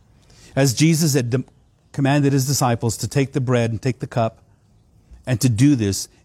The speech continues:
in remembrance of you. And Lord, we know that you have called us to go.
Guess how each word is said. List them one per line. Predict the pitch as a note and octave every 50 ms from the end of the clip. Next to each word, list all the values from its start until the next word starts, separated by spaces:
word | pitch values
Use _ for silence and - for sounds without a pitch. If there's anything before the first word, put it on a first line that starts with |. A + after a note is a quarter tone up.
| _ -
in | B2+ A#2+
remembrance | A2+ A2+ G2+ G2+ G#2 G2+ G2 G#2+ G2 G2 - -
of | G2+ G#2+
you. | G2+ F#2+ F2+ F2 F2 - _ _ _ _ _ _ _ _ _ _ _ _ - - _ _ _ _ _ _ _ - - - - - - - -
And | C3+ C3 C3+
Lord, | D#3+ E3+ E3 D3+
we | C#3+ D3
know | C#3+ D3+ D#3 D#3+ E3 D3+ C3+
that | A#2 A2+ -
you | A#2 C3 B2+ B2
have | A#2+ G#2
called | - - D3 D3+ D3 B2+ A2+
us | F#2+ - -
to | - A2
go. | A2 A2+ A#2+ A2 - -